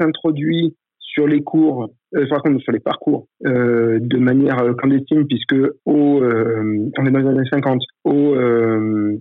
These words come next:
euh, à ce country club, les, les Noirs ne sont pas acceptés. Et même d'ailleurs, quand la législation va passer, ça prendra que vingt ans avant que vraiment il y ait un Noir qui puisse, euh, donc dans, à la fin des années soixante-dix, qu'un Noir puisse,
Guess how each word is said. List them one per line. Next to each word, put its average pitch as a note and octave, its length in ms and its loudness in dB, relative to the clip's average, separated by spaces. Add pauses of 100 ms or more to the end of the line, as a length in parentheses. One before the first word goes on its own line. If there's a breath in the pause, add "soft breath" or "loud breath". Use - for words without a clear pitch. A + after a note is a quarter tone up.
euh, A2+ 300 2
à A#2+ 100 -4
ce C#3+ 60 -2
country C#3+ 340 -2
club, C#3 300 -2 (340)
les, C3 300 0
les C3 100 0
Noirs C#3 160 2
ne C3 80 2
sont B2 160 -2
pas B2 140 -4
acceptés. C3 560 0 (100)
Et C3+ 80 -2
même C#3+ 160 0
d'ailleurs, D3 300 0
quand B2+ 100 -4
la A#2 140 0
législation B2+ 520 -2
va B2 120 0
passer, B2 180 -2 (180)
ça C3 60 -2
prendra C3+ 260 -2
que C#3+ 120 -2
vingt C3+ 320 0
ans F#3 140 0
avant B2 260 -2
que B2+ 80 0
vraiment B2 340 2
il - 60 2
y - 20 2
ait C3 60 0
un B2 80 2
Noir D#3 200 0
qui C3 160 -6
puisse, D#3+ 180 -2 (120)
euh, B2+ 260 0
donc B2+ 240 0
dans, B2 140 2
à B2+ 120 -2
la B2+ 140 -2
fin D#3 80 -2
des D3+ 120 2
années C3 100 0
soixante-dix, C3 400 0 (160)
qu'un C3+ 120 0
Noir D#3+ 180 2
puisse, D#3 180 -2